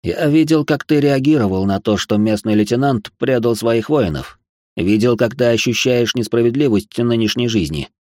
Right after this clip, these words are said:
И, ударив именно в эту болевую точку, я смог заставить тебя пригласить своего командира. Если бы у вашего клана и стихии появилось новое лицо, я бы хотел, чтобы оно было как у тебя.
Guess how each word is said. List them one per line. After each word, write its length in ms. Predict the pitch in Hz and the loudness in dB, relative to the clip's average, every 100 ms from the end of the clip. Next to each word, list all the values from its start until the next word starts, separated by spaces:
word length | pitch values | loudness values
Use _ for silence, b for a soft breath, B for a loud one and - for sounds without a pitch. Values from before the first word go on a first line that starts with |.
| _ _ - | _ _ -8
И, 100 | 71 | -4
ударив 520 | 90 110 131 120 - | 0 0 2 0 -2
именно 400 | 131 123 120 120 | -2 0 0 0
в 60 | 117 | 0
эту 200 | 113 107 | 0 2
болевую 440 | 110 110 107 110 | 2 2 2 2
точку, 360 | 107 135 - 110 | 2 -2 0 0
я 180 | 107 107 | 0 0
смог 260 | 120 127 113 | -2 -2 0
заставить 540 | 117 107 131 120 107 | -2 0 0 0 0
тебя 240 | 113 117 | -2 -2
пригласить 500 | 107 113 117 107 117 | -2 -2 0 0 -2
своего 380 | 110 113 113 110 | -2 -2 0 0
командира. 560 | 110 117 123 92 67 - _ _ _ _ _ _ _ _ - | -2 -2 -2 -2 -4 -12 _ _ _ _ _ _ _ _ -4
Если 300 | 180 - 165 | -2 0 2
бы 200 | 160 160 | 4 4
у 40 | |
вашего 380 | 156 147 143 139 | 4 2 0 2
клана 400 | 131 147 135 123 | 2 2 2 0
и 40 | |
стихии 500 | 113 123 110 139 131 | 0 -2 0 2 2
появилось 640 | 104 113 117 123 120 110 | 2 2 2 2 0 -2
новое 380 | 131 120 113 110 | -2 0 0 2
лицо, 520 | 107 107 151 135 73 - _ _ _ | 0 -2 -2 -2 -4 -10 _ _ _
я 200 | - 147 | -8 -6
бы 140 | 180 165 | -4 -2
хотел, 400 | 170 156 160 165 | -2 2 2 2
чтобы 360 | - 147 139 | 0 0 2
оно 260 | 139 139 139 | 2 2 0
было 300 | 131 135 135 | 2 2 0
как 240 | 131 127 | -2 -4
у 60 | 127 | -4
тебя. 460 | - 120 92 76 | -2 -2 0 -2